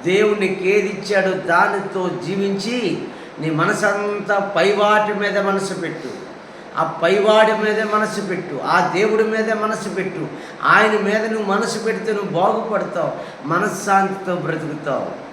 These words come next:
మనశ్శాంతితో బ్రతికే గొప్ప అవకాశం ఇస్తాడు. అరవై రెండవ కీర్తన ఒక అద్భుతమైన మాట, పదవ వచనం మీరు చూస్తారు. "బలత్కారమందు మీరు నమ్మకం ఉంచకండి, దోచుకునుడి చేత గర్వపడకుడి,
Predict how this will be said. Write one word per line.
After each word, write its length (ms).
మనశ్శాంతితో 640
బ్రతికే 360
గొప్ప 320
అవకాశం 520
ఇస్తాడు. 360
అరవై 280
రెండవ 480
కీర్తన 540
ఒక 60
అద్భుతమైన 640
మాట, 540
పదవ 240
వచనం 580
మీరు 260
చూస్తారు. 560
"బలత్కారమందు 960
మీరు 220
నమ్మకం 480
ఉంచకండి, 920
దోచుకునుడి 580
చేత 260
గర్వపడకుడి, 1400